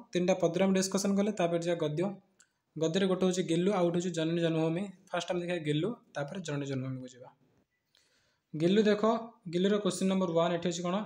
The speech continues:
"ସଞ୍ଜୁହି ମେ ଲଗି ପିଲି କଲି କୋ ଦେଖକର ଲେଖିକା କେ ମନ ମେ କୌନ ସା ବିଚାର ଉମଡ଼ନେ ଲଗେ?" ଫାଷ୍ଟ କୋଶ୍ଚିନ୍। ତାପରେ ସେକେଣ୍ଡ ହେଉଛି ଗିଲହରୀ କେ ଘାୟଲ ବଚ୍ଚେ କା ଉପଚାର କିସ୍ ପ୍ରକାର କିଆ ଗୟା ହେ? ଅ,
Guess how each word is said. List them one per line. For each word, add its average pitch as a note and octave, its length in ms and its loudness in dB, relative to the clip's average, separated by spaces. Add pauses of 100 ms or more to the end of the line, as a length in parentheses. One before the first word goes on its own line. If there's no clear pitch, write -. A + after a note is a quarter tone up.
(140)
"ସଞ୍ଜୁହି F3+ 500 2
ମେ E3 360 0 (340)
ଲଗି E3 260 2
ପିଲି F#3+ 420 0
କଲି E3+ 280 0
କୋ F3+ 140 -2
ଦେଖକର D#3+ 540 -2
ଲେଖିକା E3+ 480 -2
କେ E3+ 140 -4
ମନ D3+ 160 -2
ମେ E3+ 380 -2 (300)
କୌନ D#3+ 200 2
ସା F#3+ 180 0
ବିଚାର D#3+ 420 0 (200)
ଉମଡ଼ନେ D#3 340 -2
ଲଗେ?" C3 400 -6 (840)
ଫାଷ୍ଟ F3 220 0
କୋଶ୍ଚିନ୍। G3 300 -2 (560)
ତାପରେ E3 260 0
ସେକେଣ୍ଡ F3+ 320 -2
ହେଉଛି F#3 200 0
ଗିଲହରୀ F3+ 480 2
କେ G3+ 320 -2
ଘାୟଲ F3+ 420 0
ବଚ୍ଚେ E3 300 -2
କା F3+ 200 0
ଉପଚାର E3 460 -2
କିସ୍ D#3+ 320 -8
ପ୍ରକାର D#3+ 300 -2 (540)
କିଆ D3 180 -2
ଗୟା C3+ 200 -2
ହେ? C3+ 320 -6 (1160)
ଅ, C#3 100 -8